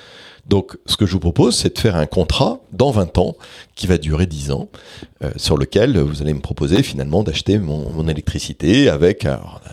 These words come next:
des principes assez sophistiqués, euh, de cap, de floor, voilà. » Je rentre pas dans les détails <laughs> là-dessus, mais, mais en fait, on est arrivé à contractualiser l'électricité au-delà de vingt ans. Quand on est allé voir des investisseurs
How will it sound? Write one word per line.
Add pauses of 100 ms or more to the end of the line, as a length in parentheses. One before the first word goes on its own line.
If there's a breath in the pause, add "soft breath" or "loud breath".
des
principes
assez
sophistiqués,
euh, (520 loud breath)
de
cap,
de
floor,
voilà. » (920 loud breath)
Je
rentre
pas
dans
les
détails
<laughs>
là-dessus,
mais, (480)
mais
en
fait,
on
est
arrivé
à
contractualiser
l'électricité
au-delà
de
vingt
ans. (680 soft breath)
Quand
on
est
allé
voir
des
investisseurs